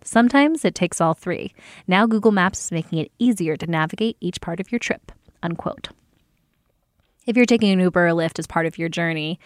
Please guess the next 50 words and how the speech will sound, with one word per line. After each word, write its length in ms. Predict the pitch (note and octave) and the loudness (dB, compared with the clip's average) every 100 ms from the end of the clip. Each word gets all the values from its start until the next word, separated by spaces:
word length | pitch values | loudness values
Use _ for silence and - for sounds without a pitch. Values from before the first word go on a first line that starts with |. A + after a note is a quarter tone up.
| - - | -20 -8
Google 220 | - F#3 F3 | -2 2 2
said, 280 | - E3 | 2 -2
quote, 340 | - F#3 F3 - - - | 0 2 2 0 -8 0
"You'll 120 | A#3+ | 0
see 220 | - D#4 | 2 0
helpful 360 | C#4 E4+ - E4+ | 0 -2 0 0
information 500 | D4+ B3 A#3+ B3+ G3+ | 0 0 0 2 0
about 200 | E3+ - | 0 0
each 200 | G#3+ G#3+ | -4 -2
leg 160 | G#3 F#3+ | -2 -2
of 80 | |
your 100 | E3+ | -4
trip, 240 | D#3+ - - | -4 -4 -6
how 160 | - F#3 | -4 -2
much 200 | F#3 G3+ | -2 0
your 120 | G#3 | 0
ride 240 | F#3+ F3 F3 | 2 2 0
will 100 | D#3+ | -6
cost, 540 | - - G3+ G#3 - | -6 4 6 6 0
how 120 | F#3 | -2
long 300 | E3 D#3+ E3+ | 0 0 0
the 80 | E3 | -2
wait 300 | D#3 F#3+ G3 | 0 2 4
is, 200 | F#3 F3 | 4 2
if 120 | - | -2
there's 220 | - D#3 - | -8 -8 -2
traffic 400 | A3 G#3+ A3+ G#3 | 0 0 -2 -2
on 100 | G3+ | -2
your 100 | F#3+ | 2
ride, 340 | G3 F#3 F#3 - - - | 4 4 2 -6 -20 -2
and 140 | G3+ | 4
when 120 | G3 A3 | 6 6
your 120 | A3+ | 4
bus 320 | G3+ E3+ - | 2 0 0
or 60 | F3+ | -4
train 320 | - D#3+ D#3 | -4 -6 -6
departs," 580 | D#3 - - - - - _ | -6 -2 -4 -4 -10 -10 _
unquote. 420 | F3 E3 - - - - _ - - - | -8 -6 -6 -6 -10 -20 _ -20 -20 -4
The 100 | F3+ | 0
latest 340 | F#3 G3+ A#3+ | 2 2 2
addition 340 | B3 G3 - F#3+ | 2 0 0 -2
to 60 | |
the 140 | F#3 F3 | -2 0
app 260 | E3+ D#3+ | 0 0
comes 280 | - F#3+ F3 | -2 -4 -2
after 300 | F3+ E3 F3 | -2 -2 -4
several 420 | E3+ - B3 D4 | -2 0 2 2
Google 300 | B3+ G3 G3+ | 2 0 2
Maps 300 | G#3+ F#3+ F3+ - | 2 2 0 -4
updates 420 | F3 - E3+ - | -6 -4 -4 -4